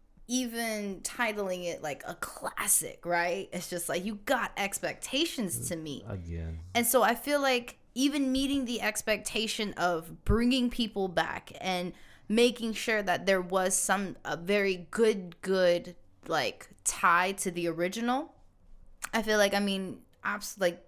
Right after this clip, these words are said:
Speaker 1: I gotta give credits to that.
Speaker 2: They definitely tied that shit in real good. And they used, <laughs> they used that young people technology. Where they take old people and make 'em look way fucking younger and recreate a whole new scene and shit.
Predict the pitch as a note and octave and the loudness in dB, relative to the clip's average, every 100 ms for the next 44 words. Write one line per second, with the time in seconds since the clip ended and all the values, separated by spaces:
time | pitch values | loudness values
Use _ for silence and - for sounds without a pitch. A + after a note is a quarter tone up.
0 | - F#3+ G3 F#3+ F#3 - E3+ D#3+ - D#3 | -10 0 0 2 -2 2 2 2 -8 -8
1 | - - _ D3+ D#3 D3+ - A2+ - G#2 | -10 -12 _ -6 0 -2 0 -2 0 -2
2 | F#2+ F#2 - F#2+ F2+ F2 E2 F2+ E2+ E2+ | 0 -2 -2 -2 0 -2 -2 -2 -2 -2
3 | E2 E2+ G2+ A2 G#2+ G2+ A#2 A#2+ C3 B2+ | -4 -4 -6 -4 -2 -2 -2 0 -2 -2
4 | - - C4+ B3 A#3+ C#3+ C#3 B2+ A#2+ G2 | -8 -6 -6 -6 -6 -4 -2 2 2 4
5 | G#2 A2+ G2+ G2+ - F2+ F2+ F2 F2 E2 | 2 2 0 -4 -2 -6 -4 -2 -2 -2
6 | D#2 E2+ E2+ - - - _ _ _ _ | -4 -6 -12 -14 -20 -20 _ _ _ _
7 | _ _ - - _ _ _ _ A#2+ C3 | _ _ -20 -20 _ _ _ _ -10 -10
8 | _ _ _ B2 A2+ G#2+ G2 - G#2+ - | _ _ _ 0 2 2 0 -2 -2 -2
9 | G#2 G#2+ A#2 G2+ G#2 G2+ G2+ G#2 G2+ F2+ | -2 0 -2 0 0 0 0 0 0 0
10 | F#2 G2 F#2+ - G2+ F#2+ F#2+ G2+ G2+ G2+ | 0 0 -2 -2 -4 -2 0 0 0 0
11 | G2 F#2+ G2+ - G2+ F#2+ E2+ G2+ G2+ G2 | 0 0 -4 -2 -2 0 2 4 6 6
12 | F#2+ - G2 G2+ G#2+ G#2 - A#2+ | 4 2 2 4 2 0 0 0